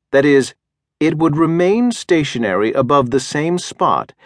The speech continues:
and would be within optical range of nearly half the Earth's surface. Three repeater stations, one hundred and twenty degrees apart in the correct orbit,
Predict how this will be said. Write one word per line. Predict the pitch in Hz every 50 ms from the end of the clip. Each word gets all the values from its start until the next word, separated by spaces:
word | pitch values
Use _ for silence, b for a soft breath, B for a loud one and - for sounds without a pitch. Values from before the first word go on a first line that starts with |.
| b b b b
and | - 127 135 127
would | 139 143 117
be | 131 143 139
within | 127 135 131 139 135 131 123 -
optical | 147 185 220 - - 175 151 147 139
range | 123 117 110 104 98 101 113 113 117
of | 127 113
nearly | 123 143 170 202 196 170 127 123 131 139
half | 135 135 135 127 113 120 131 - -
the | 135 135 135
Earth's | - 123 107 107 104 - - -
surface. | - - - 113 78 - - - - - - _ _ _ _ _ _ _ _ _ _ _ _ _ _ _ _ _ _ _ _
Three | - - - 185 202 226 233 226
repeater | 214 175 170 151 135 - - 285 226 147 113
stations, | - - - 90 80 - - - 76 101 127 139 - _ _ _ _ _ _ _
one | - 101 113 131 127
hundred | 139 131 120 127 113
and | 107 113 104
twenty | - - 139 123 127
degrees | 120 123 110 110 123 131 127 117 117
apart | 107 - - 120 123 120 127 147 147
in | 120 107
the | 104
correct | - - 113 110 123 123 117 -
orbit, | 113 131 135 135 123 139 -